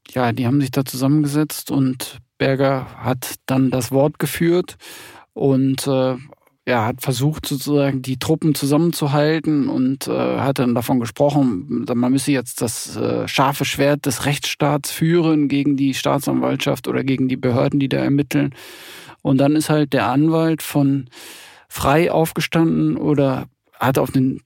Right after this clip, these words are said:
Tisch gehauen, äh, und hat gesagt, „Berger, wir machen das anders. Wir machen das genau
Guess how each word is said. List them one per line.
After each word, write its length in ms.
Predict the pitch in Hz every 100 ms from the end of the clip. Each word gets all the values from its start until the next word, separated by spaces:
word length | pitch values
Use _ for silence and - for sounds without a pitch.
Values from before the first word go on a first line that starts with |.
| -
Tisch 260 | 151 -
gehauen, 960 | - 147 151 156 151 143 147 147 165 160 - 95 - 87 - 135 - - -
äh, 20 |
und 340 | - 139 131
hat 160 | 139 143
gesagt, 500 | 139 139 135 131 - - 143
„Berger, 540 | - 139 151 156 160 - _ -
wir 180 | 147 139
machen 300 | 147 151 139
das 280 | 139 - - _ _ _
anders. 540 | 123 131 120 101 - -
Wir 100 | 123
machen 300 | 127 143 139
das 300 | 131 131 -
genau 560 | 139 135 143 160 165